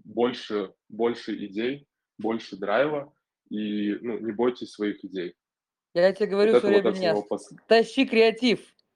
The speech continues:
Speaker 1: А, ну
Speaker 2: Давай,
Speaker 1: да, то же самое.
Speaker 2: давай.
Speaker 1: То же
Speaker 2: Каждый раз
Speaker 1: самое,
Speaker 2: я
Speaker 1: в
Speaker 2: говорю:
Speaker 1: принципе.
Speaker 2: «Давай, сделай. Сделай
Speaker 1: Да,
Speaker 2: что-нибудь
Speaker 1: да.
Speaker 2: самое неадекватное, приходи ко мне». <laughs>
Speaker 1: Да,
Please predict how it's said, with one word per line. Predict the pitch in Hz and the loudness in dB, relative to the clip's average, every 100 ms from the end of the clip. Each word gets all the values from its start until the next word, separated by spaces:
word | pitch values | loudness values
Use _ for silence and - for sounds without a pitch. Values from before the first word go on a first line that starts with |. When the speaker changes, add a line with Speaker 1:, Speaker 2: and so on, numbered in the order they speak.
| _ _ _ _ - | _ _ _ _ -4
Speaker 1:
А, | - 117 | 4 6
ну | 110 | 8
Speaker 2:
Давай, | 180 165 - | 6 6 6
Speaker 1:
да, | 151 | 4
то | 156 160 | 0 -8
же | |
самое. | 151 147 214 | -10 -8 -8
Speaker 2:
давай. | 214 254 240 175 | 4 6 6 2
Speaker 1:
То | 165 | 2
же | |
Speaker 2:
Каждый | 208 202 202 | 2 4 4
раз | 240 | 4
Speaker 1:
самое, | 247 | 2
Speaker 2:
я | |
Speaker 1:
в | 208 | -6
Speaker 2:
говорю: | 208 | -6
Speaker 1:
принципе. | 180 | 2
Speaker 2:
«Давай, | 202 208 233 | 4 6 2
сделай. | 208 185 240 247 180 143 120 _ _ _ | 0 0 4 4 4 0 -8 _ _ _
Сделай | 165 165 262 254 | -6 2 4 4
Speaker 1:
Да, | |
Speaker 2:
что-нибудь | 247 233 202 214 | 2 0 -2 0
Speaker 1:
да. | 247 | 4
Speaker 2:
самое | 247 233 | 2 2
неадекватное, | 220 208 208 208 247 262 208 | 0 0 0 2 4 2 -4
приходи | 202 202 208 196 | -4 -4 -4 -4
ко | 165 | -4
мне». | 143 123 107 _ _ _ _ - | -6 -10 -16 _ _ _ _ -12
<laughs> | - 120 113 | -10 -10 -6
Speaker 1:
Да, | 113 107 | -4 -4